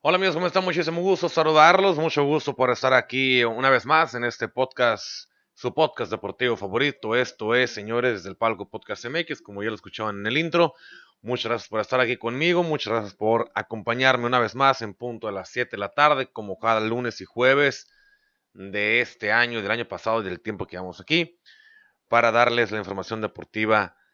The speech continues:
de la semana. Señores, como ya vieron en la parte de arriba, los que están viendo este, un podcast por el en vivo que tenemos por Facebook,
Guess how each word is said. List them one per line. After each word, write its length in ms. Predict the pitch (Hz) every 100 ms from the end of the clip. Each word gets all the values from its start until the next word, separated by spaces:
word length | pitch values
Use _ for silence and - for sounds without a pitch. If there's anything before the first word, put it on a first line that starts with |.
| _ -
de 400 | 90 104 110 -
la 520 | 101 107 113 120 - -
semana. 580 | - - 113 123 127 117
Señores, 420 | 123 165 175 -
como 260 | 135 127
ya 540 | 117 143 143 135 127 110
vieron 460 | 110 117 135 165 156
en 80 | 117
la 100 | -
parte 240 | 131 -
de 40 | 117
arriba, 280 | 117 135
los 80 | 120
que 80 | -
están 180 | - 113
viendo 460 | 120 123 117 104 - _ _ _ -
este, 640 | 131 131 - 123 117 110
un 280 | 95 101 135
podcast 580 | 160 165 - 135 - -
por 220 | 120 117
el 80 | 113
en 180 | 110 113
vivo 280 | 180 160
que 60 | 113
tenemos 360 | 110 123 117 -
por 200 | 104 104
Facebook, 580 | 147 156 156 165 160